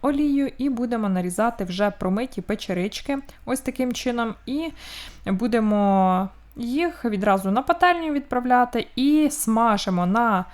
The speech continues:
великому вогні десять-дванадцять хвилинок, не більше. А тим часом замаринуємо цибульку. У мене сьогодні ось така синя.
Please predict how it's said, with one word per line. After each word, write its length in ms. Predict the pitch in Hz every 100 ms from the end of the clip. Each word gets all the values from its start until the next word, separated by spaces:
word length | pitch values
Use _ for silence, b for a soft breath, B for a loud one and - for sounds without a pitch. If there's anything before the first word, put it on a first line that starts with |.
| B B
великому 760 | 185 175 262 262 220 - 175 170
вогні 500 | 175 277 233 247 277
десять-дванадцять 840 | 202 240 - 202 190 196 208 185 -
хвилинок, 400 | 202 247 226 185
не 80 | 220
більше. 460 | 185 160 - - -
А 140 | - 302
тим 200 | 320 294
часом 500 | - 302 311 294 233
замаринуємо 640 | 214 202 196 233 233 196
цибульку. 580 | - 202 170 170 - 190
У 40 |
мене 220 | 247 254
сьогодні 480 | - 202 190 175 180
ось 200 | - 240
така 260 | - 190 -
синя. 520 | - 285 311 302 277